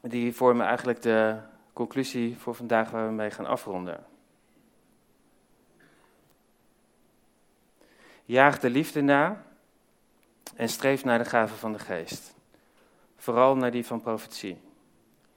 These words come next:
Iemand die in klanktaal spreekt, spreekt niet tot mensen, maar alleen tot God. Niemand kan hem verstaan, want door toedoen van de geest spreekt hij onbegrijpelijke taal. Maar iemand die profeteert, spreekt tot mensen. En wat hij zegt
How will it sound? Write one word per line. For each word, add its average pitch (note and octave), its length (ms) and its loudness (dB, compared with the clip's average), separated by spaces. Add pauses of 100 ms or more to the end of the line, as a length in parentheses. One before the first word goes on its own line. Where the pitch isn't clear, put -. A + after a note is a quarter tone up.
(280)
Iemand B2+ 300 -4
die A#2+ 140 -2
in A2 100 -2
klanktaal C#3 420 4
spreekt, C3 640 0 (220)
spreekt - 280 -4
niet B2+ 120 -2
tot A2+ 160 -8
mensen, B2 640 -2
maar A#2 160 0
alleen A#2 200 2
tot A2+ 160 -8
God. - 420 -8 (540)
Niemand B2+ 260 -2
kan A#2 140 0
hem A2 100 -2
verstaan, F#2 600 -2 (560)
want A2+ 160 -4
door G#2 120 -4
toedoen C#3+ 280 0
van B2 140 -4
de A#2 60 -4
geest B2 360 2
spreekt A2+ 320 -4
hij A2 100 2
onbegrijpelijke G#2 680 -4
taal. E2 420 -4 (880)
Maar A#2 120 -4
iemand C3+ 260 2
die C3+ 100 -8
profeteert, D3 680 2
spreekt - 320 -4
tot - 160 -10
mensen. A2 560 -4 (380)
En A2+ 120 -12
wat G#2+ 120 -6
hij G2+ 120 -2
zegt C3 380 -4